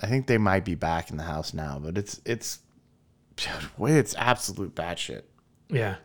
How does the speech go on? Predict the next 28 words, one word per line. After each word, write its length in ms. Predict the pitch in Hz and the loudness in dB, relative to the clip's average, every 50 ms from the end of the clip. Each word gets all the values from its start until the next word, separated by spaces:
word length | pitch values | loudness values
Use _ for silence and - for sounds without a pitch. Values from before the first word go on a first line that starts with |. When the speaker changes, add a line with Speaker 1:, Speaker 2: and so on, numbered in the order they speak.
| _ - | _ -10
Speaker 1:
When 160 | - 110 131 | -6 -4 -2
are 20 | 160 | -2
we 100 | 175 170 | 0 0
gonna 100 | 165 147 | 0 0
get 100 | 120 92 | 0 0
a 40 | 76 | -2
break? 500 | 71 - - - 92 113 107 - - - _ _ _ _ _ _ _ _ _ _ _ _ _ _ _ _ _ _ _ _ _ _ _ _ _ _ _ _ _ _ - | -4 -8 -8 -6 -8 -8 -8 -10 -16 -18 _ _ _ _ _ _ _ _ _ _ _ _ _ _ _ _ _ _ _ _ _ _ _ _ _ _ _ _ _ _ -4
Maybe 120 | - 147 | 0 0
we 100 | 175 214 | 2 2
should 60 | 208 - - | 2 2 0
just 100 | - - | -2 -2
cancel 420 | - - 82 78 80 73 - 67 69 | -6 -6 -4 -4 -4 -4 -6 -6 -6
the 80 | 73 | -8
rest 220 | 76 78 80 - - | -8 -6 -8 -8 -8
of 60 | - | -8
the 80 | 73 | -8
year. 220 | 71 - - 87 - - | -6 -6 -8 -8 -10 -12
<laughs> 40 | - - - - - - - 831 831 1017 1047 831 807 831 - - _ _ _ _ _ _ - - - - - - | -16 -16 -14 -14 -14 -12 -12 -10 -10 -10 -10 -12 -12 -14 -18 -20 _ _ _ _ _ _ -18 -16 -16 -16 -12 -4
Speaker 2:
Just 180 | - 160 147 131 | 0 2 4 6
hit 120 | 160 151 | 6 4
fast 340 | - - 131 120 127 123 - | 2 2 2 2 2 2 2
forward 280 | - 127 123 123 127 120 | 2 4 6 6 6 4
and 80 | 117 113 | 4 2
get 100 | 117 117 | 2 2
on 100 | 120 117 | 2 2
to 60 | 113 | 0
twenty 260 | - - 123 120 117 | 0 -2 -2 -2 -2
twenty-one. 480 | - - 127 120 117 120 127 131 131 | 0 0 0 0 2 2 4 4 2